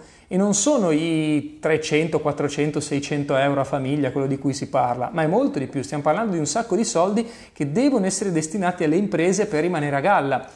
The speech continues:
Guardatevi l'intervista di Briatore, che è disumana, ok? La trovate su YouTube. Lui dice: "Le imprese portano avanti l'economia, non i decreti, ok? Sono le imprese. Se le imprese vanno a bagno,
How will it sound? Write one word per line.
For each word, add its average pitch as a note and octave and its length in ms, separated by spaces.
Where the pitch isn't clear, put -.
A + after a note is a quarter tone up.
Guardatevi B3+ 500
l'intervista G#3 520
di F3+ 140
Briatore, D3 640
che F#3 220
è G3 80
disumana, C#3 800
ok? C#3+ 200
La D3 140
trovate E3+ 480
su F#3 240
YouTube. C#3 600
Lui C4+ 180
dice: C3+ 580
"Le C4 120
imprese C#4 520
portano F3 360
avanti E3 260
l'economia, D3+ 640
non B3+ 260
i C#4 80
decreti, E3 840
ok? D3 460
Sono B3 260
le G#3 120
imprese. G3 600
Se G#3 160
le C4 80
imprese C#4 400
vanno A3 260
a F3+ 60
bagno, C3 640